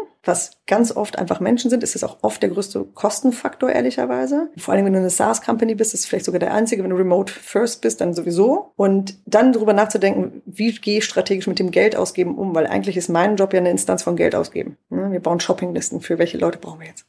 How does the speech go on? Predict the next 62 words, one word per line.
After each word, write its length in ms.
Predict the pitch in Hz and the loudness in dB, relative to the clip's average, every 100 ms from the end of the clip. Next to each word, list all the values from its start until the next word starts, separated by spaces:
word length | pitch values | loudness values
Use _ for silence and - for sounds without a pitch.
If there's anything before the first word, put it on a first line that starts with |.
| _ | _
Und 260 | 196 185 175 | -8 -6 -2
das 140 | 190 | 0
ist 60 | 190 | 2
ja 80 | |
eigentlich 180 | 190 175 | 2 0
auch 60 | - | -2
eine 120 | 180 | -4
schöne 320 | - 254 262 | 2 4 4
Aufgabe, 360 | - - 247 226 | 0 0 0 2
aber 120 | 180 | 2
da 140 | 180 | 0
will 80 | 180 | 2
man 100 | 196 | 2
natürlich 260 | 190 196 190 | 0 0 0
überlegen, 320 | 175 175 185 | 0 0 0
okay, 220 | 175 180 165 - - - 180 | -2 -6 -6 -14 -20 -18 -10
in 180 | 180 180 | -4 2
welcher 280 | 180 180 170 | 2 4 2
Reihenfolge 580 | 190 190 - 170 175 - - - _ | 0 0 -2 -4 -6 -12 -20 -20 _
braucht 220 | - - | -14 -10
man 120 | 175 | -8
das? 200 | 156 - | -6 -6
Und 320 | - 202 202 - _ | -2 -2 -4 -16 _
dann 180 | - 226 | 2 4
auch 120 | 294 | 4
natürlich 360 | 254 233 233 220 | 2 2 0 2
alles 180 | 196 196 | 0 -2
von 260 | 196 185 - | -4 -4 2
Leute 340 | 185 185 180 | 4 4 2
halten. 280 | 185 160 170 - - | 0 0 -6 -12 -4
Also 120 | 175 | -2
um 80 | 170 | 2
da 160 | 170 | 2
vielleicht 280 | 214 220 202 | 2 0 0
die 40 | |
große 240 | 190 190 - | -2 -4 -4
Klammer 240 | - 208 | -2 2
der 100 | 185 | 4
letzten 220 | 180 180 | 2 0
zwei 200 | 214 - | -4 -2
Jahre 240 | 214 208 208 | 2 2 2
auch 80 | - | -2
zu 120 | 214 | -4
machen. 300 | 208 208 196 _ | -2 -4 -10 _
Wir 140 | 185 | 2
haben 300 | 190 190 185 - | 4 2 -2 -4
mit 120 | 190 | -2
den 100 | 185 | 0
Personalern 480 | 190 185 196 214 214 | 2 2 4 4 4
bei 80 | |
uns 100 | 190 | 0
im 60 | 196 | -2
Portfolio, 360 | 190 190 202 185 | -4 0 0 0
das 80 | |
sind 120 | 185 147 | -2 -4
so 80 | |
ungefähr 300 | 180 175 - | -4 -4 -4
achtzig 440 | 190 - 202 202 196 | -6 -4 -2 -2 -2
bis 200 | - - | -4 0
hundert, 280 | 233 226 226 | 0 0 0
je 60 | |
nachdem, 460 | 190 190 208 214 | -2 0 0 0